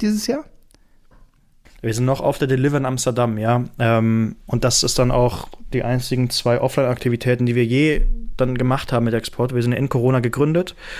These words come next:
Speaker 1: Ja.
Speaker 2: Und das, ähm, ich kann vielleicht gleich nochmal erzählen, weshalb wir im Marketing und im Sales gerade noch unterbesetzt sind. Ähm, aber wir sind dieses Jahr auf der O M R und auf der Deliver und das ist dann auch schon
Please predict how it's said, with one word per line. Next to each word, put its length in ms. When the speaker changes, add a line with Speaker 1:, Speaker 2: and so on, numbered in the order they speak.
Speaker 1:
Ja. 160
Speaker 2:
Und 40
das, 460
ähm, 560
ich 120
kann 240
vielleicht 280
gleich 180
nochmal 160
erzählen, 480
weshalb 360
wir 200
im 120
Marketing 480
und 100
im 80
Sales 320
gerade 200
noch 160
unterbesetzt 680
sind. 400
Ähm, 420
aber 300
wir 120
sind 140
dieses 220
Jahr 60
auf 60
der 140
O 60
M 80
R 120
und 80
auf 100
der 100
Deliver 460
und 140
das 120
ist 160
dann 100
auch 140
schon 340